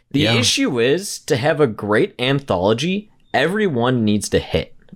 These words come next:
Speaker 2: <laughs>
Speaker 1: And unfortunately for V H S, the series in general, none of them really hit.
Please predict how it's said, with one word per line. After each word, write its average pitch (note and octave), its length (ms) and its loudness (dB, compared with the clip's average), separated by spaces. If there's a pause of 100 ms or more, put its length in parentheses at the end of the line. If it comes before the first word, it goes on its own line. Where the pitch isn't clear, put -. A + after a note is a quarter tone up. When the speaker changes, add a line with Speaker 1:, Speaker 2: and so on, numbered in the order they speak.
(140)
Speaker 2:
<laughs> - 880 -4 (1160)
Speaker 1:
And D#3 140 -2
unfortunately G3 920 0
for G#3 220 -2
V B2+ 280 0
H E3+ 300 0
S, - 560 -2 (920)
the D#3+ 240 0
series G#3+ 420 0
in E3 140 2
general, A#2 680 -2 (380)
none D3 320 -2
of F3 80 0
them D#3 180 0
really C3 240 2
hit. - 360 -8